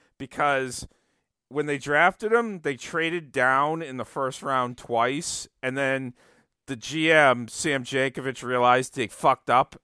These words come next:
and then he basically gave back everything that he had gotten from trading down twice to trade up to draft fucking Eugene Chung, who was, like, out of the league in, like, four years.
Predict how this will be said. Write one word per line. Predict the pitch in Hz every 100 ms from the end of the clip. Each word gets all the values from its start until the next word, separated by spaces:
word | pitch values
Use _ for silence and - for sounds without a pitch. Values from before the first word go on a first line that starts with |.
| -
and | 139
then | 147
he | 139
basically | 117 151 151 160 139 131
gave | 101 143 170 156
back | 151 143 131 127
everything | 127 165 175 190 165
that | 147
he | 135
had | 127
gotten | 120 135 139 110 104
from | - 110
trading | - 139 127 123
down | 107 113 113 110
twice | - 110 117 135 - - -
to | -
trade | - 185 175 151
up | 151 151 107 - - _
to | 151
draft | 127 147 135 -
fucking | 185 170 156 127
Eugene | 120 135 127 131 123
Chung, | - - 127 80 73 _ _ _
who | - 151 135 104
was, | 127 123
like, | 117
out | 131 151
of | 151
the | 135
league | 131 131 107
in, | 101
like, | 95 -
four | - 113
years. | 101 95 80 71 -